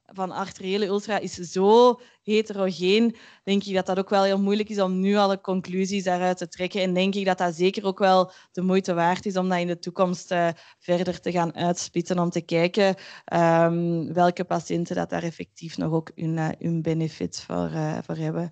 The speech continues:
Ehm, de klinische beelden, ik heb, eh, drie van onze succesverhalen erin gezet.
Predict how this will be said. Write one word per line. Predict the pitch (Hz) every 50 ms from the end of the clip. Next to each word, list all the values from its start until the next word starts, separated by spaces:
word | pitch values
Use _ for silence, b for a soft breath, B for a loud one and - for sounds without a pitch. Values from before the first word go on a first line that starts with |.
| B B B B B B B B B B B B B B
Ehm, | - 214 220 220 220 226 226 220 214 -
de | 202 220
klinische | 220 - 226 240 262 285 285 262 - - 247
beelden, | 202 185 226 262 302 330 330 330 381 - -
ik | - - -
heb, | 240 220 - -
eh, | - - 202 202 196 196 196 185
drie | 175 185 170 196 185 214 226 226 220
van | 214 208 202
onze | 196 190 185 175 175 175
succesverhalen | 170 - - 185 - - 185 185 - - - 185 180 180 180 180 185 180 185 180 180
erin | 175 175 - - 185 190 185 180
gezet. | 190 175 165 190 190 196 -